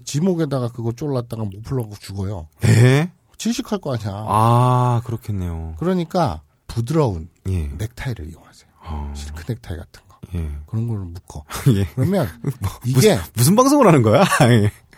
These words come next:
Speaker 1: 몰라, 나도.
Speaker 2: 아, 예.
Speaker 1: 네, 케이블 타이
Speaker 2: 예.
Speaker 1: 그 라든가
Speaker 2: 예.
Speaker 1: 무슨 빨랫줄이라든가
Speaker 2: 예.
Speaker 1: 전기줄 같이
Speaker 2: 예.
Speaker 1: 아니면 그, 그 닥테이프라 그러지.
Speaker 2: 닥테이프. 예.
Speaker 1: 그, 그런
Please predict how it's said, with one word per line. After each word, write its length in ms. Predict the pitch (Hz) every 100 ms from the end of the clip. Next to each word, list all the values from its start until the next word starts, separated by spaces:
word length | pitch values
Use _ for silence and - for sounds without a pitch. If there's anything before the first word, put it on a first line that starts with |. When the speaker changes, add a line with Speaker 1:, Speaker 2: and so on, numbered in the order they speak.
| _ -
Speaker 1:
몰라, 260 | 117 120 165
나도. 180 | 104 -
Speaker 2:
아, 40 | 143 185 -
예. 300 | 175 143 143 -
Speaker 1:
네, 140 | 135
케이블 480 | - 202 302 302 294
타이 560 | - - 120 101 113 107
Speaker 2:
예. 220 | 104 110 85
Speaker 1:
그 200 | 135 113
라든가 640 | 110 131 165 143 95 107 175
Speaker 2:
예. 200 | 101 90
Speaker 1:
무슨 160 | 82
빨랫줄이라든가 960 | - 151 208 208 165 113 87 85 87 110
Speaker 2:
예. 240 | 101 82 78 _ -
Speaker 1:
전기줄 640 | - 117 131 123 - 104
같이 320 | 90 - -
Speaker 2:
예. 160 | 104 92
Speaker 1:
아니면 300 | 92 113 107
그, 260 | 95 85 82 _
그 160 | - 80
닥테이프라 560 | - 117 - 147 - 92
그러지. 420 | 82 80 104 110 85 -
Speaker 2:
닥테이프. 600 | - - - 101 - 90 -
예. 160 | 90 78
Speaker 1:
그, 100 | 113
그런 240 | 117 110